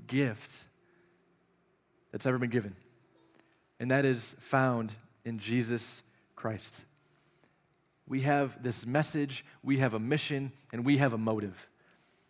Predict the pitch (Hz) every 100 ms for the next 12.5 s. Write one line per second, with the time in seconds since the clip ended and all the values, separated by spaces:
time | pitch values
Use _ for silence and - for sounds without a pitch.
0 | _ _ _ 113 117 117 139 143 131 123
1 | - 139 135 - - - _ _ - 139
2 | 127 117 127 120 127 - - _ _ _
3 | _ _ _ _ _ _ _ - 123 127
4 | 120 113 117 113 117 107 - 139 139 139
5 | 131 - - _ _ _ - 123 123 113
6 | 110 - 135 127 123 - - - _ _
7 | _ _ _ _ - 117 113 110 107 113
8 | 98 - 92 - _ _ _ _ _ _
9 | _ _ _ _ - 117 113 - 107 113
10 | 143 139 - 123 123 113 117 104 101 98
11 | - 120 120 107 104 - 101 98 107 98
12 | 98 95 92 -